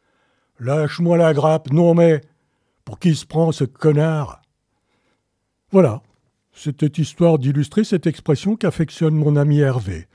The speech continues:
La grappe de raisin aurait reçu ce nom parce que sa forme rappelle celle du grappin, petite ancre à quatre pointes recourbées. Grappin, du francique crapaud au douzième siècle. L'image de la grappe de raisin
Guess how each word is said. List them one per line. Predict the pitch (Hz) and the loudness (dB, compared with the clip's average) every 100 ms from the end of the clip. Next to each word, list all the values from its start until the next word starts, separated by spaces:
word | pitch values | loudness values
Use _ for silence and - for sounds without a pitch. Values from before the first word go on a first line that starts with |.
| _ _ _ _ _ _ _ _ _ _ | _ _ _ _ _ _ _ _ _ _
La | 165 165 | -2 -2
grappe | 160 226 139 | -2 -4 -2
de | 147 | 0
raisin | 131 117 165 202 - | 0 -2 -4 -4 -6
aurait | 147 143 | -2 0
reçu | 117 120 175 | 0 -2 -4
ce | - | -4
nom | 127 151 214 | -2 0 -2
parce | 196 156 - | -4 -6 -6
que | - 156 | -6 -4
sa | - 127 | -2 -4
forme | - 190 214 | -2 -2 0
rappelle | 175 143 131 151 143 | 0 -2 -2 0 -2
celle | - 156 156 143 | -2 -2 0 -2
du | 117 139 | -4 -4
grappin, | 117 139 - 127 143 _ _ _ _ | -2 -4 -2 -4 -6 _ _ _ _
petite | 185 - 180 - - | -6 -4 -8 -8 -8
ancre | 147 147 175 - 196 | -4 -2 -4 -10 -16
à | - 135 | -6 -6
quatre | 202 208 147 | -4 -8 -8
pointes | 180 175 170 - - | -4 -4 -4 -10 -10
recourbées. | 113 185 - 131 110 98 85 _ _ _ _ _ _ | -2 -2 -2 -6 -6 -8 -10 _ _ _ _ _ _
Grappin, | 123 131 - 120 277 | -4 -4 -2 -4 -4
du | 127 120 | -8 -10
francique | - 127 113 - 113 - - | -8 -8 -6 -10 -14 -18 -16
crapaud | - 208 - 143 - _ - | -10 -10 -6 -8 -8 _ -14
au | 104 | -8
douzième | 117 127 123 | -6 -6 -6
siècle. | - 107 98 - 123 _ _ _ _ _ _ _ - | -8 -14 -16 -20 -20 _ _ _ _ _ _ _ -2
L'image | 175 190 196 165 | 0 2 2 0
de | 143 | -2
la | 147 131 | -2 -2
grappe | 131 170 139 | -4 -6 -2
de | 127 | -4
raisin | 117 117 151 214 | -4 -4 -4 -4